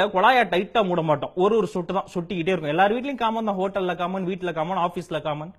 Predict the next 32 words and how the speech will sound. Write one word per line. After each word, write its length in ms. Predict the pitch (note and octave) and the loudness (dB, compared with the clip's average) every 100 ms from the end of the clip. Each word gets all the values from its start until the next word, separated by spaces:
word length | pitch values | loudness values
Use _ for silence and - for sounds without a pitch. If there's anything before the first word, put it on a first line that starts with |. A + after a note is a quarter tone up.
| _ - - | _ -20 -4
ஒரு 220 | F#3+ A3+ A#3 | 6 8 8
வருடம் 420 | G3 A3+ C#4 C#4 B3 | 8 8 10 8 8
முழுவதும் 480 | A3+ A#3 A3+ C4 C4 | 4 4 2 0 0
சரியாக 480 | G3 A3+ A#3+ A#3+ A#3 | 0 4 6 6 4
மூடப்படாத 640 | G#3 B3 B3 G#3+ G#3 G3+ F#3+ | 2 4 4 4 4 4 2
குழாயிலிருந்து 560 | F#3+ A3+ B3+ A3 G#3 G#3+ | 4 6 6 4 2 0
சொட்டுகிற 380 | G#3+ G3 B3 A3 | -2 -2 0 0
அந்த 140 | F3 D3 | 0 -2
தண்ணியை 260 | D#3+ G#3 | -4 -4
சேர்த்து 280 | F#3 F3+ E3 | -4 -6 -4
வச்சா 220 | C#3 C3+ F#3 | -6 -4 -2
ஒரு 160 | E3 C#3+ | -2 0
கிராமத்துக்கு 680 | C#3 G3 C4 B3 F#3 E3+ F3 G#3 - - | 4 4 4 2 -2 -2 -2 -2 -12 -8
மூணு 320 | F#3 C#4+ D4 A#3 | 0 4 4 4
நாளைக்கு 320 | A3 C4 G#3+ | 4 2 0
விவசாயத்துக்கு 520 | G3 A#3 A#3 F#3 F#3 | 0 0 -2 -2 -4
தண்ணீர் 360 | F3+ F#3+ C4+ A3+ | -2 0 2 2
விடலான்னு 420 | F3 D#3 D3 A#3+ | 2 2 0 0
ஒரு 100 | F#3 D#3+ D3+ - | 2 0 -2 -8
புள்ளி 200 | C4 C#4 | -2 0
விவரம் 340 | A3+ E3 G3 F#3 | 2 0 -2 -4
சொல்லுது. 340 | E3 D3+ A2+ - _ _ _ _ _ B2+ | -4 -4 -6 -14 _ _ _ _ _ -12
எத்தனை 300 | C#3 A3+ G3 | -6 -4 -4
வீட்டுல, 260 | E3 A#2 A2 | -4 -6 -8
எத்தனை 280 | C#3+ A#3 A3+ | -4 -4 -2
குழாயில, 360 | F3 C3 A#2 | -2 -2 -4
எத்தனை 240 | C#3 B3+ C#4 | -4 -2 0
சொட்டு 240 | A3+ F3+ | -2 -6
தண்ணியை 260 | D#3+ E3 E3+ | -4 -4 -4
நம்ம 120 | D3 | -4
வீணடிச்சுக்கிட்டு 540 | C3+ G3 D#3 C3 A#2 A2+ | -4 -4 -4 -8 -12 -14
இருக்கோம்? 240 | - - | -18 -20